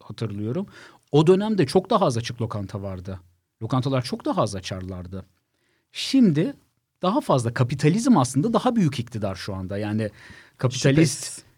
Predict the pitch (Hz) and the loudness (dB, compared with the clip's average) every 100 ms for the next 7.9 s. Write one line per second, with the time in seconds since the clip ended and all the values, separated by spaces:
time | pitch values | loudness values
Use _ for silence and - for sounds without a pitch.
0 | _ 139 - 135 123 160 208 - - _ | _ -8 -4 -2 2 2 2 -4 -20 _
1 | - 139 147 156 233 - 196 170 170 190 | 2 4 4 4 4 4 2 4 4 4
2 | 202 156 233 175 151 151 139 170 202 180 | 0 0 -2 -2 2 4 4 4 4 2
3 | - 233 143 107 120 - 117 147 131 - | 2 2 2 0 -4 -4 -2 -2 -2 2
4 | 180 175 165 151 151 156 120 131 151 160 | 4 4 4 4 4 2 2 2 0 -2
5 | 175 165 165 165 160 - _ - 117 147 | -4 -4 0 0 -2 -10 _ -2 2 4
6 | 170 170 170 165 165 - _ - 143 143 | 4 2 2 2 0 -2 _ -4 -2 0
7 | 147 147 156 156 160 - 120 156 190 | 0 -2 -2 -2 -4 -6 -6 -4 -4